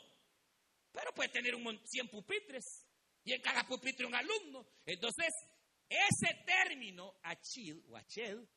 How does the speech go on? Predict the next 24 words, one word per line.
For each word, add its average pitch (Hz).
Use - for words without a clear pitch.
o 110
achal, 254
como 180
le 156
llaman 208
algunos, 302
es 240
un 320
término 359
que 240
se 240
utiliza 269
en 254
hebreo 392
para 359
dar 349
la 320
idea 359
de 262
uno 427
en 214
varios. 311
Y 185
entonces, 294